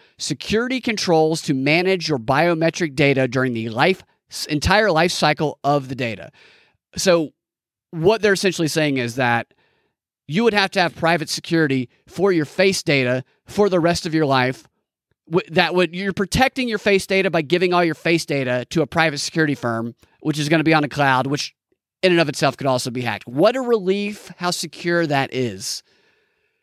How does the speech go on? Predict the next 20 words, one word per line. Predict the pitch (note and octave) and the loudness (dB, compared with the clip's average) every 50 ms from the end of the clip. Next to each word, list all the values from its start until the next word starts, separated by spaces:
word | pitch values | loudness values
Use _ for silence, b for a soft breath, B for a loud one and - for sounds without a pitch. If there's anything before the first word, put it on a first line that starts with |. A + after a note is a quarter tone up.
| _ _ _ _ _ _ _ _ | _ _ _ _ _ _ _ _
Wha-, | - - - F#3 F3 D3+ | -16 -12 -8 -6 -4 -4
w-, | C#3+ E3 F#3 - E3 B B B B B | -2 -2 -2 -4 -4 B B B B B
we | B F#3+ A#3 D4+ D#4+ | B 2 4 4 6
are | C#4+ A#3 | 6 4
already | A3 G#3+ F#3+ F3+ D3+ | 4 4 2 2 2
living | C3 D3+ D#3 D#3+ E3+ D#3+ | 4 2 4 4 4 4
in | E3 D3+ C#3 | 2 2 2
wild | A2+ B2 C3 C#3+ C#3+ C#3+ - | 0 2 2 4 4 2 2
times, | - D3 C#3 C#3+ C#3+ C#3+ D3+ D3 - - - _ _ _ _ _ - | 2 2 2 4 2 2 0 -4 -8 -12 -14 _ _ _ _ _ -4
but | C#3 C#3+ C3 | -2 -2 -2
man, | C#3+ C#3+ D3 D3 D3+ C#3 B2 G2+ F2+ - - - _ _ _ _ _ - - - | 0 0 2 4 4 4 2 0 -4 -8 -12 -18 _ _ _ _ _ -16 -6 -2
I | - - - | 0 0 2
think | - B3 A3 D#3+ | 2 0 -2 0
the | D3+ C3+ | 0 -2
wild | B2+ A#2 A#2+ B2+ C3+ C3+ B2+ B2+ A2+ | 0 0 2 2 2 2 2 0 -2
times | C#3 A#2+ A2+ A2+ A2 G#2+ G#2+ G#2+ G#2 - - - | -4 -2 -2 -2 -2 -4 -4 -6 -8 -10 -8 -6
are, | G#2 A#2 - | -6 -6 -4
are, | - B2 B2 G#2+ | -2 -4 -4 -4
are, | - B2 B2 A#2 A2 G#2+ - - _ _ - | -2 -2 -2 -2 -2 -4 -8 -10 _ _ -8
are | A2 A#2 A#2 | -6 -4 -4